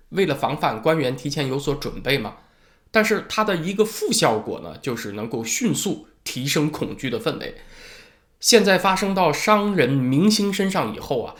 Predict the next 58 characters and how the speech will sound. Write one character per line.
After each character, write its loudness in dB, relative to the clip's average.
它 -2
传 0
递 2
出 -6
的 -6
啊， -16
就 -6
不 -8
是 -2
什 -6
么 0
反 -2
腐 -14
啊、 -6
防 -2
止 -8
官 2
员 0
提 -2
前 2
做 2
准 -8
备、 0
做 2
对 2
抗 2
这 -2
个 0
意 -4
味 -4
了， -10
而 0
是 0
传 -2
递 0
出 -6
的 -4
另 0
一 -8
个 0
明 -4
确 -6
信 -4
息， -4
就 4
是 0
任 4
何 2
人 -2
把 0
你 0
剥 -2
夺 0
到 2
一 -4
无 -2
所 0
有， -4